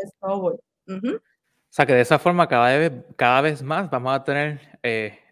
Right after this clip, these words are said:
Speaker 2: más dinero disponible para dedicar a las otras tarjetas. O sea, que realmente cada vez va a ser más rápido el, el tar-, el saldar las tarjetas.
Speaker 1: Correcto. Claro, es bien importante acompañar este proceso con dejar de usar las tarjetas de crédito.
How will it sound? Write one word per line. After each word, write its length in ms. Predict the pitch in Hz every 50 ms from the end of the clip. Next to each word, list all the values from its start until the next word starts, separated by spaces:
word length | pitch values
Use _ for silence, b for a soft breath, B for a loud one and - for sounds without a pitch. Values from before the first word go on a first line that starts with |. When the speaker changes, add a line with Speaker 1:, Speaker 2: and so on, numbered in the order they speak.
| _
Speaker 2:
más 240 | - 117 120 120 120
dinero 300 | 143 143 139 135 135 135
disponible 480 | 143 139 - 156 139 139 143 147 156 131
para 320 | 135 123 117 117 110 -
dedicar 420 | - 117 113 113 110 - 123 135
a 80 | - -
las 140 | 127 113 110
otras 280 | 120 123 - 147 135
tarjetas. 500 | - 135 120 117 127 135 - 120 107 - _ _ _ _ _ _ _ _
O 40 |
sea, 140 | _ - 117
que 100 | 117 107
realmente 480 | 104 110 104 104 113 117 - 143 127 117
cada 220 | - 107 104 107
vez 180 | 110 120 120 110
va 60 | 113
a 20 |
ser 140 | 107 - 117
más 160 | 113 117 113
rápido 520 | - - 113 113 - 120 113 113 110 107 104
el, 220 | 101 95 92 - - -
el 160 | 101 98 95
tar-, 200 | - 98 95 - -
el 180 | 104 101 104
saldar 320 | 101 _ - 98 90 101 101
las 120 | 101 -
tarjetas. 380 | - 107 101 98 95 - - _ _ _ _ _ _ _
Speaker 1:
Correcto. 680 | - 233 220 220 214 233 240 247 - - 202 185 165 -
Claro, 380 | - 262 254 240 240 233 208 175
es 120 | 226 233
bien 160 | 208 247 240
importante 420 | 247 262 240 277 262 302 302 294 320
acompañar 500 | 277 277 254 240 240 220 220 214 208 208
este 260 | 240 240 - 277 254
proceso 720 | 247 254 247 247 - 262 262 311 302 - 247 190 202 214 -
con 280 | - 240 226 233 233
dejar 400 | 202 208 208 208 226 214 220 226
de 80 | 233 277
usar 280 | 254 - - 226 233 277
las 140 | 285 -
tarjetas 420 | - 226 208 208 208 180 185 208 214
de 100 | 240 220
crédito. 400 | 185 175 175 190 208 - - -